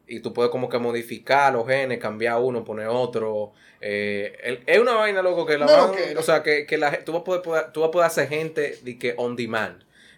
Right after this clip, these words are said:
Speaker 1: Yo quiero una gente con el cerebro chino, con la altura serbia, con el cabello de la India.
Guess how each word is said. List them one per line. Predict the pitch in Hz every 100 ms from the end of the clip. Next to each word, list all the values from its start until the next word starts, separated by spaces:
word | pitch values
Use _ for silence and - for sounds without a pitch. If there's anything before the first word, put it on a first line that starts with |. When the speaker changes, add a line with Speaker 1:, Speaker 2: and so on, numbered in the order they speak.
| -
Speaker 1:
Yo | 139
quiero | - 165 175 170 160 156
una | - 143 151
gente | 143 156 165 156 151 147 139
con | 131 127 127 123
el | 120
cerebro | 123 135 139 127
chino, | - 180 175 160 151 151
con | 147 127
la | 123
altura | 117 - 135 139 139 127
serbia, | - 151 165 165 139 147 139 135
con | 135 120 120
el | 120
cabello | 120 117 131 139 139 139 135 131 131
de | 127
la | 123 131
India. | 175 180 156 151 147